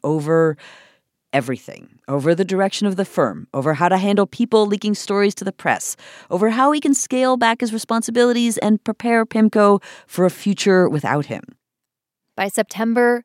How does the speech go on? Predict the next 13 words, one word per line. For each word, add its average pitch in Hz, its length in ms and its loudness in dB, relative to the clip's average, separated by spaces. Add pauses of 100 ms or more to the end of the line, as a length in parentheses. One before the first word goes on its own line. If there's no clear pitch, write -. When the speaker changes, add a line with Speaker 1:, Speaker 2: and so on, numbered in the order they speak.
(100)
Speaker 2:
twenty 220 240 -4
fourteen, 240 680 -4 (420)
the 208 100 -8
rest 220 300 0
of 330 100 -6
pimco's 254 340 -6
management 240 580 -6 (200)
is 226 300 -4 (200)
just - 320 -6 (280)
done 175 420 0
with 165 220 -6
Bill - 140 -6
Gross. - 480 -10